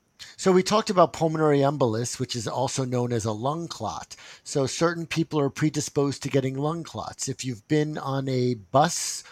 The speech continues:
or a plane for a prolonged period of time and haven't walked around, uh, a clot can form in your leg, and that leg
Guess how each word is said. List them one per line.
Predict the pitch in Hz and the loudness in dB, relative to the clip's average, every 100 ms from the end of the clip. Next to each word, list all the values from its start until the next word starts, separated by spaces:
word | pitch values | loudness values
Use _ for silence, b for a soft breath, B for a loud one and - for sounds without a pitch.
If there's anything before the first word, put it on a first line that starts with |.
| B - | B -4
or | 123 127 | 0 0
a | |
plane | - - 151 151 156 165 | 0 -2 0 0 -2 -6
for | - 131 | -4 -2
a | |
prolonged | 113 135 131 139 143 | -2 -4 -2 -2 -2
period | 143 139 127 | 2 2 2
of | |
time | - 135 139 151 | -2 0 0 2
and | 139 | 2
haven't | 123 131 | 2 0
walked | 120 131 - | 0 0 0
around, | 127 113 147 131 117 120 - B B B | -4 0 0 0 -2 -8 -14 B B B
uh, | - 127 123 - | 0 2 4 2
a | 127 | -2
clot | - 156 160 | 2 2 2
can | 160 | -2
form | 139 147 143 | -2 0 2
in | 143 | 0
your | 135 131 | -2 0
leg, | 156 127 117 - b - | 2 2 -2 -8 b -8
and | 123 | 0
that | 139 151 | 2 2
leg | 147 143 | 4 4